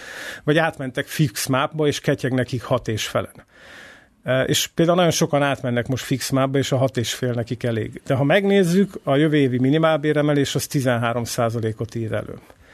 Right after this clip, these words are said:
Most, ha azt látjuk, hogy a bérek tizenhárom százalékkal emelkednek, akkor egy szolgáltató szektorban, meg egyéb, ö,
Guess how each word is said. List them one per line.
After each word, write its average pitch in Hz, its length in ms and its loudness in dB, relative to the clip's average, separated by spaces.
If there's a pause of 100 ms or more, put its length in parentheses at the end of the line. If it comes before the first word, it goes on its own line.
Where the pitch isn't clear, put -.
(480)
Most, 127 220 -8
ha - 280 0 (320)
azt 170 220 0
látjuk, 160 340 0
hogy 139 140 0
a 139 40 2
bérek 143 400 2
tizenhárom 131 600 0
százalékkal 123 680 -2
emelkednek, 156 460 0
akkor 139 200 -2
egy 110 60 -2
szolgáltató 143 720 0
szektorban, 147 640 0
meg 120 180 -2
egyéb, 120 420 0
ö, 117 480 -2